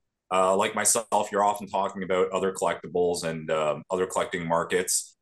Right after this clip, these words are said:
which I think kinda has a, has a good value to it in terms of, uh, having perspective when you, when you kinda dabble in all the, in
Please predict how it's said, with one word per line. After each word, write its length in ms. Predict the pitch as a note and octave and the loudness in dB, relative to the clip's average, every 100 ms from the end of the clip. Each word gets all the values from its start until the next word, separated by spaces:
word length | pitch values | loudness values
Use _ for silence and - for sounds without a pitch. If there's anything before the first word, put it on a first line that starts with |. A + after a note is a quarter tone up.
| _ _ - | _ _ -2
which 540 | - G#3 - - - | 0 2 0 -2 -2
I 60 | - | 0
think 340 | - D#3 D#3 | 2 2 2
kinda 240 | - C#3+ B2 | -2 0 0
has 300 | A2 G#2+ G2+ | 0 0 0
a, 220 | F#2+ F#2 | 0 0
has 180 | G2 G2 | 0 -2
a 40 | F#2 | -2
good 220 | G2+ F2 | -2 0
value 520 | F2+ F2+ F#2+ G2 G#2 | 2 2 2 -2 -6
to 200 | - A#2+ | -4 0
it 180 | B2+ B2+ G2+ | 0 -2 -8
in 140 | F#2+ | -8
terms 380 | - F#2+ F#2 E2+ | -6 -4 -4 0
of, 260 | F2+ F2 | 0 0
uh, 180 | F2 E2+ | -2 0
having 380 | F#2+ F#2+ F#2+ F2+ | 0 0 0 -4
perspective 600 | - F#2+ - F#2 - G3 A2+ | -4 -4 -2 -2 0 -2 -2
when 160 | F#2+ | -4
you, 160 | F2+ F2+ | -2 -6
when 160 | F#2 F#2 | -6 -6
you 80 | E2+ | -4
kinda 200 | F#2+ F2 | -4 -2
dabble 420 | E2+ F2 G2 G#2 - | 0 2 0 -2 -4
in 80 | F#2 | -4
all 160 | F2+ | -2
the, 340 | F#2 F2+ - | 0 0 -2
in 80 | F#2+ | -4